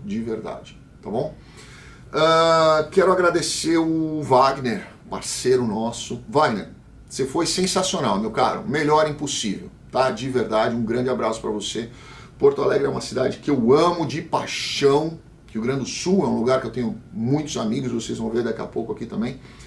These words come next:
É, o Wagner é vice-presidente da Federação das Micro e Pequenas Empresas do Rio Grande do Sul. Ele tá fazendo um trabalho sensacional, ele foi super elogiado. O que ele fez conosco lá,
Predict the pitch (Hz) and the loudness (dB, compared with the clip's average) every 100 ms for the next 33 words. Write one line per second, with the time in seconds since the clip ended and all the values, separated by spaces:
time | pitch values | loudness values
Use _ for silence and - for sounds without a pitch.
0 | - - - - - - 147 151 143 - | -20 -20 -20 -20 -12 0 6 8 6 6
1 | 175 185 175 160 147 170 - 170 160 127 | 4 4 2 2 0 -2 -4 0 0 0
2 | 143 175 175 147 151 147 165 - - 151 | 0 0 2 2 2 2 2 2 -2 2
3 | 143 120 135 160 151 151 - 147 135 117 | 2 2 0 -2 -2 -4 -2 -2 -2 -4
4 | 127 - 127 139 135 123 123 110 107 110 | -6 2 6 6 4 -2 -4 -2 -4 -4
5 | 98 - - 113 - 110 113 - 139 151 | -6 -6 -4 -4 -2 -6 -4 -2 -2 -4
6 | 143 135 139 139 - - 175 180 - - | -4 -2 -2 -4 -6 -6 -6 -6 -6 -4
7 | 113 113 127 123 127 - - 180 185 160 | -2 0 0 0 -4 -4 -4 -6 -4 -2
8 | 147 131 120 104 104 107 113 123 - 139 | 0 2 0 -2 -4 -2 -2 -4 -6 -8
9 | 131 - 175 196 - 160 151 - 127 127 | -8 4 4 4 0 -6 -6 -6 -6 -2
10 | 143 139 - 131 127 127 | -2 -2 -2 0 0 0